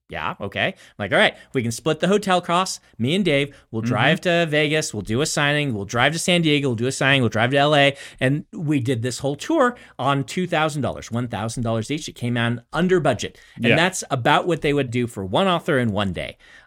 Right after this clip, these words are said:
Speaker 1: And I appreciate that, you know, they want to treat their authors nice, but it means
Speaker 2: Yeah.
Speaker 1: if you're on the bottom of the heap, you just get nothing.
Speaker 2: You just don't get anything because
Speaker 1: Mm-hmm.
Speaker 2: they don't have that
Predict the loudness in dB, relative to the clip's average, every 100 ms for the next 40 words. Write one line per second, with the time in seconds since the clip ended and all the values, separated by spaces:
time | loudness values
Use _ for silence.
0 | -8 -6 -4 -4 -6 -10 _ _ -4 0
1 | 0 0 -2 0 0 0 -2 -8 -10 _
2 | _ -6 -4 -2 -2 -2 -4 -8 -8 -6
3 | -4 -2 -2 -2 -4 -4 -4 -4 -6 -2
4 | 0 0 0 0 0 0 0 0 0 0
5 | -2 -4 -4 -2 -2 -2 -2 -4 -8 -6
6 | -8 -6 -4 0 0 0 -2 -2 -2 -2
7 | 0 0 0 0 0 0 0 0 0 0